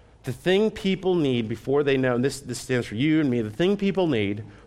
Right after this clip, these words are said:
before, uh, coming to know Jesus is the gospel.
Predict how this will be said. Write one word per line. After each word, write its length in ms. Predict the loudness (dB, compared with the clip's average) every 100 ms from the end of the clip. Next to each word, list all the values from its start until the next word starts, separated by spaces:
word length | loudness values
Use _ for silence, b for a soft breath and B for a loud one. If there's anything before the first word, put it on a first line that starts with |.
| B
before, 760 | -6 -4 0 2 4 4 2 -4 -6
uh, 280 | 0 2 2
coming 260 | 0 0
to 60 | 2
know 180 | 2 0
Jesus 460 | 0 -2 -2 -4
is 100 | -4
the 80 | -4
gospel. 480 | 0 0 0 -6 -18